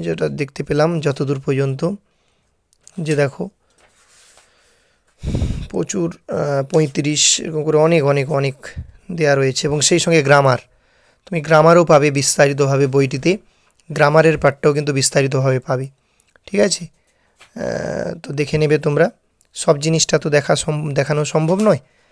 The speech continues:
আমি যতটা সম্ভব তোমাদেরকে দেখিয়ে দিচ্ছি। গ্রামাকে-, গ্রামারের তোমাদের যে টপিকগুলো রয়েছে প্রত্যেকটা টপিক পাবে, বিগত সালের প্রশ্ন তার উ-, সলিউশন পাবে,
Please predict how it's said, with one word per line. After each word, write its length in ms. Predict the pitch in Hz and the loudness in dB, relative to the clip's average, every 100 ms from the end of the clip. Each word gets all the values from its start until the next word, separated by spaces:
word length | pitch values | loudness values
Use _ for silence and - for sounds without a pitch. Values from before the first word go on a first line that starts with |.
| _ _ _ | _ _ _
আমি 200 | - 147 147 | -8 -6 0
যতটা 380 | 147 139 156 | 0 2 2
সম্ভব 360 | 151 - 147 160 | 2 0 0 0
তোমাদেরকে 400 | 156 151 143 143 | 0 -2 -2 -2
দেখিয়ে 240 | 139 131 | -4 -4
দিচ্ছি। 260 | 147 143 - | -6 -4 -4
গ্রামাকে-, 400 | 147 143 139 143 | 2 4 4 2
গ্রামারের 440 | 139 139 143 147 151 | 2 4 6 6 4
তোমাদের 240 | 156 143 139 | 2 0 0
যে 100 | 139 | 0
টপিকগুলো 500 | 147 143 139 151 147 | 0 0 -2 -2 0
রয়েছে 440 | 143 156 135 175 - _ _ _ _ - | 2 2 0 -4 -8 _ _ _ _ 0
প্রত্যেকটা 440 | 175 - 175 185 | 0 0 0 4
টপিক 300 | 165 151 160 - | 6 4 4 4
পাবে, 260 | 160 156 | 4 4
বিগত 340 | 143 143 160 160 | 2 4 4 4
সালের 300 | 156 156 151 | 4 4 6
প্রশ্ন 400 | - 147 - 151 | 6 6 4 0
তার 200 | 160 139 | 2 2
উ-, 80 | |
সলিউশন 560 | 135 - 151 160 - 160 | 2 2 4 4 2 2
পাবে, 280 | 156 147 | 6 4